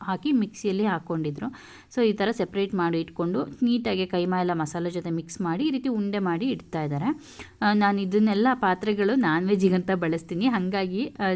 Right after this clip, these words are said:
ತುಂಬ ದಿವಸದ ಇದು ಏನಂದ್ರೆ, ನಮ್ಮ ಅತ್ತೆ ಬಳಸ್ತಾ ಇದ್ದ ಪಾತ್ರೆಗಳನ್ನ ಕಂಟಿನ್ಯೂ ಮಾಡ್ತೀನಿ. ಹಾಗಾಗಿ ನಮಗೆ ಈ ಥರ ಕಾಣುತ್ತೆ. ಆಮೇಲೆ ಕೈಯಲ್ಲಿ ನೀ-, ಆ, ಒಂದು ಬೌಲ್ ಇಟ್ಕೊಂಡಿದ್ರು, ನೀರು ಹಚ್ಕೊಂಡು ಹಚ್ಕೊಂಡು ಈ ರೀತಿ ಕೈಮಾ ಉಂಡೆಗಳನ್ನ ಹಾಕಿ ಬೇಯಲಿಕ್ಕೆ ಇಡ್ತಿದ್ರು. ಆಮೇಲೆ ಆ ಮಸಾಲೆಗೆ ಉಪ್ಪು ಕೂಡ ಹಾಕ್ಕೋಬೇಕು. So ಉಪ್ಪು ಹಾಕೋದನ್ನ ಸ್ಕಿಪ್ ಮಾಡಬೇಡಿ.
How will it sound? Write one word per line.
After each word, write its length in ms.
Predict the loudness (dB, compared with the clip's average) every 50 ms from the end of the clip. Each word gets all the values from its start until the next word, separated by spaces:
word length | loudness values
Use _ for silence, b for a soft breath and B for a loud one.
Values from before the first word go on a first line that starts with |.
| 0
ತುಂಬ 200 | -2 -2 0 0 0 0
ದಿವಸದ 260 | 0 -2 -2 -2 0
ಇದು 200 | 0 2 4 4
ಏನಂದ್ರೆ, 400 | 4 4 4 2 2 2 2 2
ನಮ್ಮ 180 | 2 2 2 0
ಅತ್ತೆ 280 | -2 -4 -6 -4 -2
ಬಳಸ್ತಾ 380 | 0 0 0 0 -2 -2 -4 -4
ಇದ್ದ 140 | -4 -4 -6 -6
ಪಾತ್ರೆಗಳನ್ನ 440 | -4 -4 -4 -4 -4 -4 -4 -4 -4 -4
ಕಂಟಿನ್ಯೂ 320 | -4 -4 -4 -4 -4 -4
ಮಾಡ್ತೀನಿ. 340 | -2 -4 -4 -4 -6 -6 -4
ಹಾಗಾಗಿ 280 | -4 -2 -4 -4 -4
ನಮಗೆ 280 | -4 -6 -6 -4 -4 -6
ಈ 40 | -6
ಥರ 140 | -4 -6 -6
ಕಾಣುತ್ತೆ. 460 | -6 -6 -4 -4 -2 -4 -4 -4 -6 -8 -8 -8 B B B B B B B B B B
ಆಮೇಲೆ 200 | 2 2 2 2
ಕೈಯಲ್ಲಿ 480 | 0 0 2 4 4 4 4 4 4 4
ನೀ-, 220 | 4 4 2 2
ಆ, 220 | 0 0 0 -2 -2 -4
ಒಂದು 260 | -4 -2 0 0 0 0
ಬೌಲ್ 340 | 0 0 2 2 2 2
ಇಟ್ಕೊಂಡಿದ್ರು, 480 | 0 -2 -4 -4 -4 -2 -2 -2 -4 -4
ನೀರು 220 | -2 0 0 0
ಹಚ್ಕೊಂಡು 360 | 0 -2 -4 -6 -8 -6 -6 -6
ಹಚ್ಕೊಂಡು 300 | -6 -4 -2 -2 0 0
ಈ 40 |
ರೀತಿ 200 | 0 -2 -4 -4
ಕೈಮಾ 380 | -4 -4 -2 -2 0 -2 -2 -2
ಉಂಡೆಗಳನ್ನ 480 | -4 -2 -2 -2 -2 -2 -2 -2 -2 -4
ಹಾಕಿ 600 | -4 -6 -6 -4 -4 -4 -4 -6 -8 -6 -6 -6 -6 B B B B B B B B 2
ಬೇಯಲಿಕ್ಕೆ 380 | 4 4 4 4 0 0 0 -2
ಇಡ್ತಿದ್ರು. 440 | -2 -2 -4 -4 -2 -4 -2 -2 0
ಆಮೇಲೆ 240 | 2 2 4 4 2
ಆ 20 |
ಮಸಾಲೆಗೆ 460 | 2 2 2 2 2 2 2 2 2
ಉಪ್ಪು 240 | 0 0 -2 -4 -4
ಕೂಡ 120 | 0 2 2
ಹಾಕ್ಕೋಬೇಕು. 500 | 2 0 -2 -4 -4 -4 -4 -4 -4 -6
So 260 | -6 -6 -6 -4 -2
ಉಪ್ಪು 240 | -2 -2 -2 -2 0
ಹಾಕೋದನ್ನ 380 | 0 0 0 0 -2 -4 -4 -4
ಸ್ಕಿಪ್ 340 | -6 -6 -6 -8 -8 -6 -4
ಮಾಡಬೇಡಿ. 440 | -6 -6 -6 -4 -4 -4 -4 -4